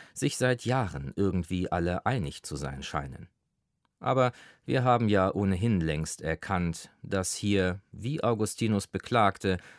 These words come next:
einfach eine Begriffsverwirrung herrscht. Denn in Wirklichkeit wird gar nicht die Zeit umgestellt, sondern nur die Zeitrechnung. Die Zeit macht nicht im März einen Sprung und dreht sich im Oktober einmal um sich selbst.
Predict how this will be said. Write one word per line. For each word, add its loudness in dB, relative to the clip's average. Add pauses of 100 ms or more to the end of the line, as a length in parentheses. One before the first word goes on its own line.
(120)
einfach -2
eine 0
Begriffsverwirrung -6
herrscht. -8 (420)
Denn 2
in 0
Wirklichkeit 0 (300)
wird -4
gar -2
nicht -12
die -8
Zeit -4
umgestellt, -6 (440)
sondern 2
nur 2
die -6
Zeitrechnung. -4 (680)
Die 0
Zeit 0 (140)
macht -2
nicht -6
im -2
März 0
einen -2
Sprung 0 (280)
und -2
dreht 2
sich -4
im 2
Oktober 0
einmal 0
um -2
sich -4
selbst. -4